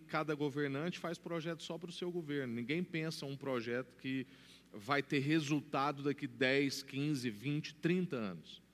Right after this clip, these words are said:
E isso faz com que a gente tenha que começar de novo o tempo todo, é retrabalho,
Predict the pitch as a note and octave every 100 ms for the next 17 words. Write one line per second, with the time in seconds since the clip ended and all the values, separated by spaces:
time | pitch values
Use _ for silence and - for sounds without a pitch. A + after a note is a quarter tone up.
0 | - _ - _ _ - _ - _ _
1 | - _ - _ - - - F3 F3 G#3
2 | - - G2+ - - - - E3 - E3+
3 | F3+ D#3+ E3+ F3 - F3 E3+ E3+ - G3
4 | G3 F3+ - F3 F3 F3+ D#3+ D3+ D#3+ F3+
5 | F3 E3+ F3 F#3 F3+ - D3 D#3 C3+ A2+
6 | A2+ E3+ F#3 F#3+ E3+ A#2+ C3+ C#3+ G#2